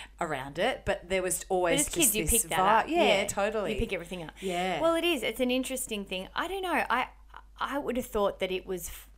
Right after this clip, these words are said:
Speaker 2: for s-, I don't know the details, so I would have thought it was for sale,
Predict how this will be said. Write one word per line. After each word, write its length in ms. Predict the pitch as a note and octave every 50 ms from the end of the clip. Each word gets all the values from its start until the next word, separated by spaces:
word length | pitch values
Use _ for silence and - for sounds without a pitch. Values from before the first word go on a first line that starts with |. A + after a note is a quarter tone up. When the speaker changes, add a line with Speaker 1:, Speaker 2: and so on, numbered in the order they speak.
| - -
Speaker 2:
for 160 | - - G#3
s-, 160 | - - - - -
I 140 | G3 G3+ G3+
don't 160 | G#3+ G3+ -
know 160 | F#3 F3+ F3
the 80 | E3+ E3
details, 520 | E3 E3 D3+ D#3+ - - F#3+ A3+ C#4 -
so 360 | - - G3+ F#3 F3 F3 F3 - - - - -
I 60 | - A3
would 120 | A#3+ B3
have 100 | B3 B3
thought 140 | - A#3 G3+
it 60 | F#3+
was 160 | - F3+ -
for 60 | -
sale, 560 | F#3+ - - - G#3+ B3 C#4+ D#4 E4+ F#4 F#4+